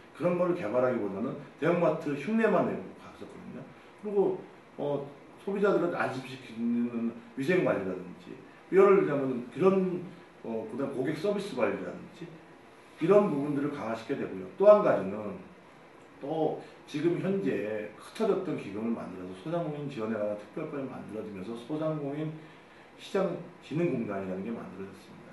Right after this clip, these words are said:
이제 집행기관이죠. 거기서 이제 이조 원이라는 기금을 만들었습니다. 이, 지금부터는 우리가 그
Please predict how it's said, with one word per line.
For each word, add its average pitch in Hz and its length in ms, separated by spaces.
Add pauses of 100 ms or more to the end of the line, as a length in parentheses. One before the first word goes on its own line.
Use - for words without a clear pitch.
이제 - 180
집행기관이죠. - 840 (280)
거기서 117 280
이제 143 320 (320)
이조 165 300
원이라는 127 320
기금을 110 320
만들었습니다. - 560
이, - 120
지금부터는 120 800
우리가 165 320
그 170 260